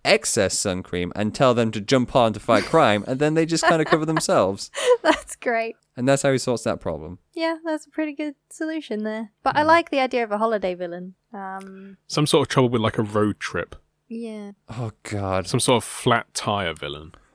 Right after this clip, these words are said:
Speaker 2: Like,
Speaker 1: What
Speaker 2: I'm,
Speaker 1: if
Speaker 2: no, I'm thinking, like, some sort of guide. Like, you know, on those package holidays where you get the guide that's
Speaker 3: Mm.
Speaker 2: really boring and it's just like, "Hey, I'm Peppy. If you look to your left, you'll see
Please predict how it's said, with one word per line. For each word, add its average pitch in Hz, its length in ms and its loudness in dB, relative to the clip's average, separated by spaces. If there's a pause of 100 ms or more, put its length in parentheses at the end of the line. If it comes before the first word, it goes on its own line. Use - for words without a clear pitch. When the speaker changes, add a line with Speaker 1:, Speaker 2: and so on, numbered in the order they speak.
(100)
Speaker 2:
Like, 254 200 -10
Speaker 1:
What 240 260 6
Speaker 2:
I'm, 190 80 4
Speaker 1:
if 185 160 4
Speaker 2:
no, 330 260 0
I'm 320 100 0
thinking, 349 320 -6
like, 285 160 -6
some 285 160 -10
sort 254 220 -8
of - 60 -20
guide. 247 480 -6
Like, 220 240 -4
you 247 80 -8
know, 262 100 -4
on 262 80 -6
those 233 160 -6
package 220 460 -8
holidays 240 560 -4
where 202 80 -4
you 190 120 -8
get 190 200 -10
the 190 60 -14
guide 185 340 -8
that's 190 120 -4
Speaker 3:
Mm. 185 80 -6
Speaker 2:
really 180 280 -8 (300)
boring 180 460 -8
and 180 80 -16
it's 180 140 -18
just - 260 -16
like, 180 300 -16 (160)
"Hey, 240 360 -4
I'm 233 260 -6
Peppy. 226 840 -10 (180)
If 220 160 -12
you 220 80 -6
look 233 200 -8
to 240 100 -8
your 226 80 -6
left, 226 400 -8
you'll 208 100 -8
see 220 460 -8